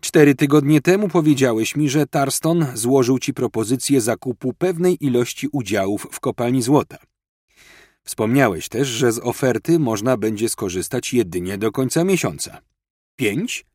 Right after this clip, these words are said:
Swoją książeczkę czekową przechowujesz w szufladzie mojego sekretarzyka i nie prosiłeś mnie ostatnio o klucz do niej. Sześć. Nie miałeś zatem przy sobie książeczki czekowej, gdy widziałeś się ostatnio z Terstonem.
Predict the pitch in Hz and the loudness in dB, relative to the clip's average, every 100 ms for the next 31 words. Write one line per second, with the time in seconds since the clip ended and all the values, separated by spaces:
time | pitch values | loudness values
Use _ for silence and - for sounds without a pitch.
0 | _ - - - - 143 151 143 - 147 | _ -20 -20 -10 0 4 4 2 0 0
1 | 143 - - 156 123 - 135 135 135 - | 0 0 -2 -2 -2 -2 0 0 0 -6
2 | _ - 165 151 143 135 147 131 - - | _ -4 0 2 2 4 2 2 -6 -4
3 | 143 - 175 151 147 127 120 120 117 107 | -4 0 -2 2 0 0 0 0 0 -2
4 | 117 110 110 139 190 196 104 85 - _ | -4 -4 -2 -2 -4 -6 -8 -10 -20 _
5 | _ _ - 285 311 - 214 - 131 117 | _ _ -4 0 0 0 -4 2 2 2
6 | - 120 127 135 131 123 - 127 - 139 | 0 -4 -4 -4 -6 -6 -4 -6 -4 -6
7 | - 110 - 98 82 82 117 135 _ _ | -4 -6 -6 -10 -8 -6 -6 -8 _ _
8 | _ - 302 160 - - _ _ _ _ | _ -4 -2 -2 -6 -12 _ _ _ _
9 | _ _ _ _ 262 254 190 113 98 98 | _ _ _ _ 2 4 4 4 2 -2
10 | 120 113 - 131 131 123 - 135 117 143 | -2 -4 -4 -2 0 0 0 -2 0 0
11 | - 117 113 - 117 104 135 110 131 156 | -2 -6 -6 -2 -2 0 0 0 0 0
12 | 135 127 127 - - 135 127 - 107 - | 2 4 4 2 -4 -4 -4 -6 -6 -6
13 | 110 - 107 98 - 160 170 | -6 -4 -6 -4 2 4 4